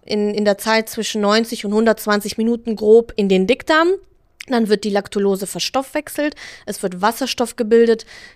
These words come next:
dieser Wasserstoff wird abgeatmet und das können wir in diesem Test erkennen. So,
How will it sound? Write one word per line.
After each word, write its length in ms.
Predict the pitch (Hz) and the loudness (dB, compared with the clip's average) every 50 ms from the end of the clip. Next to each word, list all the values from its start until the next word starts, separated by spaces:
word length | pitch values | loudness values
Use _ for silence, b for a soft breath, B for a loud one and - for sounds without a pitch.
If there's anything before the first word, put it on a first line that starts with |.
| B | B
dieser 180 | - 196 196 180 | -8 -6 -4 -4
Wasserstoff 520 | 196 202 - - 202 - - 202 175 - | -4 -6 -6 -8 -10 -6 -8 -8 -8 -8
wird 120 | - 180 - _ | -12 -12 -4 _
abgeatmet 800 | 233 247 - - 262 247 - 226 226 226 226 - 240 220 226 - | -4 -4 -2 -4 -4 0 2 2 2 2 0 -2 -4 -6 -4 -6
und 140 | - 202 190 | -8 -4 -4
das 180 | 202 202 - | -4 -6 -6
können 220 | - - 208 202 196 | -8 -8 -6 -4 -4
wir 100 | 208 - | -4 -4
in 80 | 202 196 | -4 -4
diesem 240 | 202 190 190 190 180 | -4 -4 -6 -6 -6
Test 280 | - 190 180 - - - | -6 -10 -10 -10 -10 -12
erkennen. 400 | 180 - - - 165 151 135 160 _ _ _ _ B B B B B B | -12 -10 -8 -8 -8 -8 -10 -14 _ _ _ _ B B B B B B
So, 260 | - 190 180 156 - | -6 -4 -4 -4 -4